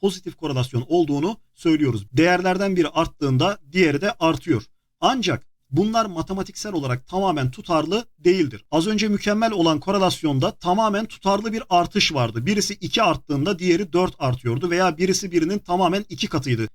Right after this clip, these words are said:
Yani her iki değişkende de birbiriyle tamamen tutarlı bir artış bulunmaktaydı. Ancak burada bu yok. Dolayısıyla değişkenler arasında aynı yönde ama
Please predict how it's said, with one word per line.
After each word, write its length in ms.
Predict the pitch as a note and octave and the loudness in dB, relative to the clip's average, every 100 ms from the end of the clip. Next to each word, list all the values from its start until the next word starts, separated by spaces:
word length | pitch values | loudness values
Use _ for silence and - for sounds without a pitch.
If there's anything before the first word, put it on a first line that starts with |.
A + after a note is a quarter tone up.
| - | 0
Yani 260 | F3+ G#3 | 2 2
her 180 | F3 A#3 A#3+ | 0 -2 -2
iki 220 | F3 F3 | -10 0
değişkende 540 | E3+ E3 - E3 F#3+ | 2 2 0 -2 -2
de 180 | D#3 E3 - | -2 -2 -4
birbiriyle 600 | B2+ E3+ F3 F#3+ G#3 F#3 | -2 0 0 -2 -2 -6
tamamen 420 | D#3+ F#3 G3+ D#3+ | -4 -2 0 -2
tutarlı 420 | C#3+ - F3+ G#3+ | -6 -4 -4 -4
bir 100 | G#3 G#3 | -6 -2
artış 560 | F3 E3+ - G#3+ - - | 0 0 0 0 0 -2
bulunmaktaydı. 800 | D3 C3+ A#2+ B2 A#2+ A2 F3 - _ _ | -4 0 -2 -2 -4 -2 -2 -6 _ _
Ancak 340 | G3 G3 F#3 | -2 0 -6
burada 300 | A#3+ F#3 E3 | -4 -2 -2
bu 100 | G#3 | 0
yok. 300 | G3+ D#3 G#3 _ _ _ - | 2 2 0 _ _ _ -2
Dolayısıyla 520 | G3+ A3+ G#3 G3 D3+ | 0 0 -4 -2 2
değişkenler 540 | E3+ F3 - F#3+ G3 G3 | 2 2 -2 -2 -2 -4
arasında 540 | C#3+ C3 A#2+ A#2 F#3 - _ _ | -4 -2 -2 -2 -4 -6 _ _
aynı 280 | F#3 A#3 G3+ | 0 2 2
yönde 360 | D3+ C3 A#2 A#2 | 2 2 -2 0
ama 340 | F#3+ A3+ D3+ | 2 2 0